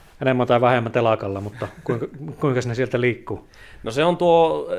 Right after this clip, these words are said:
Speaker 2: vintage-crossari, tuo ysivitonen Skido Formula kolmonen, tämmönen aikansa muskelipyssy, niin tuota, se on ihan ajosta tuotu siihen. Kaksi vuotta sitten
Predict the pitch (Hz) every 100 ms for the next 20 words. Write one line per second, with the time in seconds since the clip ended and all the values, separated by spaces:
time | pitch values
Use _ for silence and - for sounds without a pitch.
0 | 190 165 214 180 147 131 131 123 - 123
1 | 123 117 123 123 151 147 139 151 147 123
2 | 113 95 - - 135 131 113 139 127 120
3 | 113 110 131 123 113 107 98 101 104 104
4 | 101 - _ _ 123 131 123 120 135 131
5 | 131 113 107 123 120 - 110 110 107 113
6 | 110 120 113 - - - - - - _
7 | - 123 147 180 190 202 196 - 139 170
8 | 151 120 - 117 113 113 143 - 120 117
9 | - 160 151 - 123